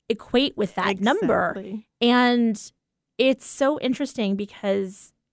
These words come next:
Speaker 1: similar to what you talked about, how when you were a young girl and you said, "When I get older, I'm not gonna be dressing inappropriately. Like, they're way
Speaker 2: Exactly.
Speaker 1: too old to be dressed like that."
Speaker 2: Exactly.
Speaker 1: Well, I keep hoping that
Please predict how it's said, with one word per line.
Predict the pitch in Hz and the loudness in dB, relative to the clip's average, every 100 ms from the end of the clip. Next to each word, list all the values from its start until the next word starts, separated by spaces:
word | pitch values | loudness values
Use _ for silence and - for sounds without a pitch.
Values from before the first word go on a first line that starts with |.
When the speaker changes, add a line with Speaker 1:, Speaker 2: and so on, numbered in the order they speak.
| - | -18
Speaker 1:
similar | - 254 262 254 240 | -6 -2 0 0 -2
to | - | -4
what | 202 202 | -4 -2
you | 202 | -4
talked | 208 196 185 | -6 -8 -10
about, | 190 185 190 | -8 -6 -6
how | - 185 | -4 -2
when | 175 190 | -2 -2
you | 185 185 | -4 -6
were | 185 180 - _ _ - | -4 -6 -8 _ _ -10
a | 196 | -2
young | 196 190 | -2 0
girl | 185 180 | 2 2
and | 185 | 2
you | 180 | -2
said, | - 165 - | -4 -12 -12
"When | 175 | -2
I | 214 214 | 0 2
get | 214 | 2
older, | 220 208 202 | 2 2 2
I'm | 196 | 2
not | 196 190 | 0 -2
gonna | 202 | -4
be | 202 | -6
dressing | 180 202 208 220 214 | -6 -6 -4 -2 -2
inappropriately. | 202 - 226 233 220 226 220 214 214 | -2 2 2 2 0 0 2 2 2
Like, | 185 202 | 0 0
they're | 277 226 | 4 4
way | - 311 | 4 4
Speaker 2:
Exactly. | 202 185 | 4 4
Speaker 1:
too | 233 | 6
old | 226 214 | 6 4
to | 226 | -2
be | 226 | -6
dressed | 196 220 - | 0 0 2
like | 220 208 | 0 2
that." | 220 208 | 0 2
Speaker 2:
Exactly. | - 202 127 - - 180 254 | 2 2 2 -2 -4 -4 0
Speaker 1:
Well, | 269 277 - | 2 2 4
I | 214 254 | 2 2
keep | 277 - 285 285 | 0 -2 -2 -4
hoping | - 214 202 208 208 202 202 | -2 -2 0 -2 0 0 0
that | 185 185 196 - - | -2 -2 -2 -6 -12